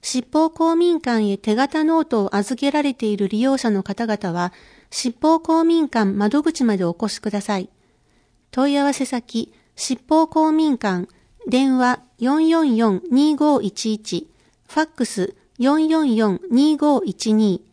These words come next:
地目寺公民館、電話四四四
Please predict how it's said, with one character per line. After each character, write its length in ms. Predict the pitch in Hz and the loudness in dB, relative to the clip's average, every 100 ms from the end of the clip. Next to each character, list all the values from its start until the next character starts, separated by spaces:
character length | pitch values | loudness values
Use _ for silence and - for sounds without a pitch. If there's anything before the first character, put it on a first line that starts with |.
| _ _ _ _ _ _ 233 | _ _ _ _ _ _ -4
地 120 | 240 | 2
目 260 | 254 330 320 | 4 4 0
寺 160 | 330 | -2
公 220 | 320 320 320 | 0 0 2
民 260 | 320 277 | 2 0
館、 320 | - 190 175 - _ _ 196 | -2 -4 -4 -8 _ _ -2
電 320 | 240 262 240 | 0 2 2
話 220 | 233 - | 2 0
四 340 | 233 254 302 302 | 0 2 2 2
四 260 | 302 262 | 2 0
四 240 | 214 202 | 0 0